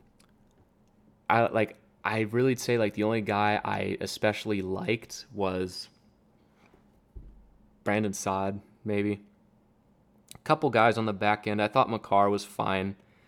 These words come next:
Graves, last game was not good for him, but this game he was good.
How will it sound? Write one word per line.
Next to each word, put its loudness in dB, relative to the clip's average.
Graves, 0
last 4
game -2
was -4
not -2
good -2
for -2
him, -2
but -6
this -4
game -2
he -2
was -4
good. 0